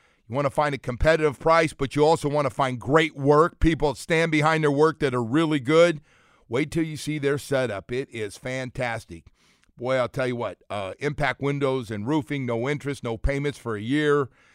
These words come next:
Impact windows as low as six dollars per month per window installed. And, uh, they still have this Valentine's Day special going, just a few more days. If you love your home and you love your savings like I do, get thirty-five percent off impact windows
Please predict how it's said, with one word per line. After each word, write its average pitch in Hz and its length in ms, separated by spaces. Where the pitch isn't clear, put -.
Impact 160 440
windows 151 400
as 117 140
low 143 240
as 113 80
six - 300
dollars 156 380
per 120 200
month 143 520
per 123 160
window 147 520
installed. 156 680
And, 110 300
uh, 113 120
they 120 120
still 156 240
have 131 160
this 101 100
Valentine's 123 520
Day 120 160
special 120 420
going, 104 280
just 135 220
a 95 80
few 156 260
more 139 260
days. 110 420
If 117 140
you 123 100
love 147 220
your 147 140
home 143 240
and 117 80
you 113 80
love 127 180
your 131 140
savings 123 440
like 117 220
I 117 160
do, 107 240
get 117 220
thirty-five 151 480
percent 139 340
off 139 200
impact 143 400
windows 139 460